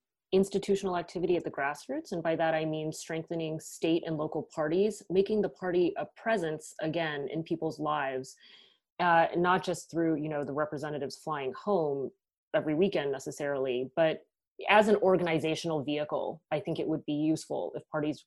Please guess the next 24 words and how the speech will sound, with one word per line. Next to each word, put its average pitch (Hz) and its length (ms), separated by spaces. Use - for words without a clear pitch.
could 160 140
be 151 100
reestablished 139 600
that 117 180
way. 123 380
And 214 100
also, 160 640
I 165 80
mean, 165 160
this 170 160
might 196 160
sound 175 160
paradoxical, 226 680
but 156 280
as 165 180
Julia 220 460
has 160 200
written 156 380
about, 143 380
you 202 80
know, 185 80
making 196 380
party 196 460
leadership 160 640